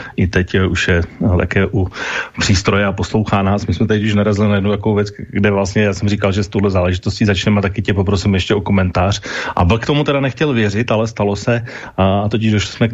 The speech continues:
tomu, když, eh, váš současný prezident se po Bratislavě proháněl, eh, s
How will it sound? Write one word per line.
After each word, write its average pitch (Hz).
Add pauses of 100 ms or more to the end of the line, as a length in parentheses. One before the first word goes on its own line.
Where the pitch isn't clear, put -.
tomu, 110
když, 104
eh, 110 (320)
váš 98
současný 107
prezident 104
se -
po 110
Bratislavě 101
proháněl, 101
eh, -
s -